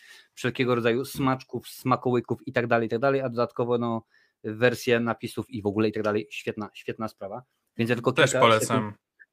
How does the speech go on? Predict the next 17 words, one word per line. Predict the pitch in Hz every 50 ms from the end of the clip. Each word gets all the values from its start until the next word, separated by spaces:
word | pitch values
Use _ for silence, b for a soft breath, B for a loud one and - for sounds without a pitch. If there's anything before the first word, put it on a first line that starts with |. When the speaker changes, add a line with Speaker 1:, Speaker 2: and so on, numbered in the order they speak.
| _
Speaker 1:
pole-, | _ 131 127 131 131 131 143
y, | 135 117
powiem | - - 123 127 127 135 135
jeszcze | 131 120 - - 127 127
mo-, | 123 120 131 131 127
może | 123 120 117 120
na | 120 123
szybko | 117 - 135 135 - 127 120
o | - 123
jednym | 123 127 127 127 120
filmie, | - - 123 117
który | 107 - 123 120
mam | 117 117
właśnie | 117 117 - - 123 120 117
jeszcze | 117 - - - 110
też | - - 110 - -
jako, | 123 120 113 - - 113 113 113 -